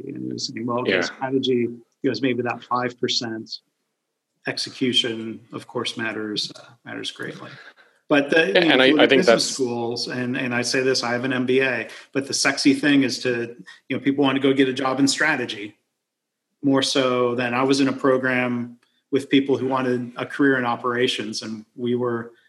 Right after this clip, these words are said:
Speaker 1: by far the
Speaker 2: Yeah.
Speaker 1: minority at M I T. But
Speaker 2: Yeah. Yeah. I, I don't think that, that it's, yeah, I, I think that's the, the part of the challenge is that a lot, a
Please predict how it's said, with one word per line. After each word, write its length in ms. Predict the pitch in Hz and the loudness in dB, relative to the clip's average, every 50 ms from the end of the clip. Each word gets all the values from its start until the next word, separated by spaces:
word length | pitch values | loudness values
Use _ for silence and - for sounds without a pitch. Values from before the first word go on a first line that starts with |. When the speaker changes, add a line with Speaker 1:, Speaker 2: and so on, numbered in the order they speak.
| _ _ _ | _ _ _
Speaker 1:
by 140 | - 123 113 | -6 -6 -6
far 440 | - - - - 147 139 139 139 135 | -6 -6 -4 0 2 4 4 4 4
the 100 | 135 131 | 2 2
Speaker 2:
Yeah. 120 | 123 90 | 0 0
Speaker 1:
minority 480 | 90 120 120 120 120 120 117 117 117 113 | 0 0 -2 -2 -4 -4 -4 -4 -4 -4
at 80 | 107 113 | -4 -4
M 140 | 110 110 110 | -6 -6 -8
I 100 | 117 113 | -10 -12
T. 200 | - - - 110 - - - - _ _ _ _ _ _ _ | -14 -16 -18 -18 -18 -18 -20 -20 _ _ _ _ _ _ _
But 120 | - 135 _ _ _ _ _ _ _ _ _ _ _ _ _ _ _ | -20 -20 _ _ _ _ _ _ _ _ _ _ _ _ _ _ _
Speaker 2:
Yeah. 280 | - 95 90 87 87 82 - - _ _ _ _ - - - _ _ _ _ _ _ _ _ _ _ _ _ _ _ _ _ _ _ _ _ - | -2 -2 -2 -2 -2 -6 -10 -16 _ _ _ _ -20 -20 -20 _ _ _ _ _ _ _ _ _ _ _ _ _ _ _ _ _ _ _ _ 0
Yeah. 260 | - 95 90 90 92 - - _ _ - - - - - - | 2 2 4 2 2 0 -4 _ _ -20 -20 -20 -6 0 2
I, 100 | 131 139 135 | 4 6 6
I 40 | 123 | 6
don't 160 | 131 139 139 | 6 6 6
think 180 | 131 131 120 107 | 6 4 6 6
that, 160 | 123 110 - | 6 6 6
that 260 | 120 110 104 - - - | 6 4 4 2 0 2
it's, 540 | 120 107 - - - - - - - - - - - _ _ _ _ - - - | 2 2 2 2 0 0 0 -2 -4 -6 -8 -12 -14 _ _ _ _ -10 0 4
yeah, 380 | - - 110 101 92 92 - - - - | 6 8 8 8 6 2 0 -4 0 4
I, 120 | - 139 | 4 6
I 100 | - 143 | 8 8
think 180 | 131 156 143 135 | 8 6 6 6
that's 220 | 127 117 113 - | 4 2 2 2
the, 120 | - 110 98 | 0 0 0
the 300 | - - - 104 104 104 | 0 0 2 4 4 2
part 280 | - - - 113 107 | 2 2 2 4 4
of 80 | 101 92 | 4 2
the 60 | 90 | 2
challenge 340 | 87 101 98 95 95 87 80 | 2 2 2 2 2 -2 -4
is 120 | 87 82 | -6 -4
that 120 | 87 92 95 | 0 2 4
a 40 | 92 | 6
lot, 200 | 90 90 98 101 | 6 6 4 4
a 180 | 92 90 90 | 0 -4 -8